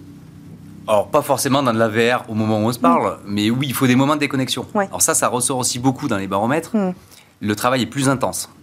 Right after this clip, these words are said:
Speaker 1: d'accord ? Il s'intensifie, qu'il soit en, qu'il soit, euh, réalisé chez soi, dans un tiers-lieu, au bureau. Et donc, les lieux qui permettent,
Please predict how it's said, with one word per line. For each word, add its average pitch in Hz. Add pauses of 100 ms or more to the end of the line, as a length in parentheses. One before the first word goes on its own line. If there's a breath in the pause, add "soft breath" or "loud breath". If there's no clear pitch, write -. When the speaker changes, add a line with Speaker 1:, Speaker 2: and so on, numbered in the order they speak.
Speaker 1:
d'accord ? 120
Il 107
s'intensifie, 123
qu'il 107
soit -
en, 101
qu'il 95
soit, 107
euh, 90
réalisé 101
chez 113
soi, 117
dans 98
un 101
tiers-lieu, 110
au 104
bureau. 107 (480 loud breath)
Et 107
donc, 147
les 113
lieux 160
qui 110
permettent, 131